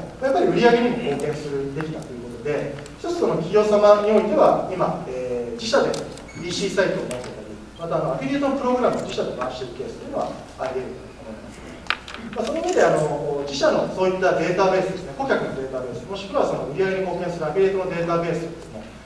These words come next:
その方がどんなソーシャルメディアアカウントを持っていて、どんな発言をしているのかっていうものを、えー、突き合わせをしてですね、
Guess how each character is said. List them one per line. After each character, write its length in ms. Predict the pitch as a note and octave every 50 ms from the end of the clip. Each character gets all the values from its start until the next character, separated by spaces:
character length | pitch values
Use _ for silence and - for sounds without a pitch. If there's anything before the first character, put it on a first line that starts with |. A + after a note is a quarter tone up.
| - - - -
そ 140 | - B3+
の 100 | D4+ D#4+
方 80 | E4+ F4
が 260 | F4 - - - -
ど 140 | - A3+ G#3
ん 80 | C#4 C#4+
な 100 | C#4+ C#4
ソ 140 | - C#4+
ー 40 | C#4
シ 60 | C4+
ャ 140 | C#4 C#4 C4
ル 80 | B3+ B3+
メ 20 |
デ 60 | C4
ィ 80 | B3+ B3
ア 20 |
ア 60 | A#3+ A#3+
カ 100 | B3 -
ウ 60 | -
ン 20 |
ト 60 | -
を 40 | A3 G#3+
持 60 | -
っ 40 | - - -
て 80 | -
い 220 | - - - - A3
て、 180 | - - - -
ど 120 | - -
ん 60 | - -
な 80 | -
発 260 | - - - - -
言 80 | C#3 C3+ C3
を 40 | -
し 120 | - -
て 60 | C3+
い 20 | B2+
る 100 | - -
の 60 | - - -
か 100 | - -
っ 200 | - - - -
て 60 | D#4
い 20 | D#4
う 20 | D#4
も 100 | D#4 -
の 60 | -
を、 300 | - - - - - - - - - - -
え 300 | - - - A#3+ A#3 -
ー、 40 |
突 120 | - - -
き 80 | A3
合 80 | G#3 G#3
わ 100 | G#3 G#3
せ 80 | G#3 G3+
を 80 | F#3+
し 140 | G3 G3 G3
て 80 | F3 -
で 60 | -
す 120 | - -
ね、 80 | -